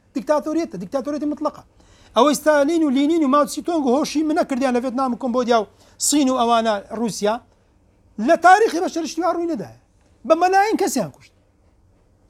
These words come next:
هەر بەبێ سەبەب. ئاسان چی جیوارەکە ئێستا زۆر کەس فانێ لەبەر کە نازانی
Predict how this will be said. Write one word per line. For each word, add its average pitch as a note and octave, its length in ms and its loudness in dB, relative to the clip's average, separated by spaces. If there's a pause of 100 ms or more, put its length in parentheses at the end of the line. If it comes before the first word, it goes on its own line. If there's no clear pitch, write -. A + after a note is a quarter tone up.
(100)
هەر B3 140 0
بەبێ D4 260 4
سەبەب. B2+ 220 -12 (640)
ئاسان E4 320 4
چی D4+ 80 2 (120)
جیوارەکە C#4+ 440 4
ئێستا C4+ 240 -2
زۆر D4 140 -2
کەس A#3+ 160 -6
فانێ C4 240 -4
لەبەر B3 180 -4
کە A3+ 120 -2
نازانی A3 360 -4